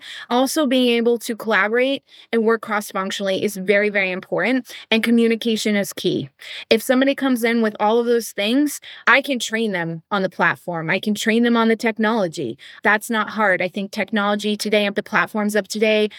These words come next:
actually are very user-friendly. It's really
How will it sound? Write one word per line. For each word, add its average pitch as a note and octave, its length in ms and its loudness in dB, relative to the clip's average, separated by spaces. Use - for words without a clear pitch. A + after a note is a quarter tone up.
actually G#3+ 300 2
are G3+ 80 -2
very G#3 260 0
user-friendly. G#3 840 -2
It's A3 240 2
really A3 440 2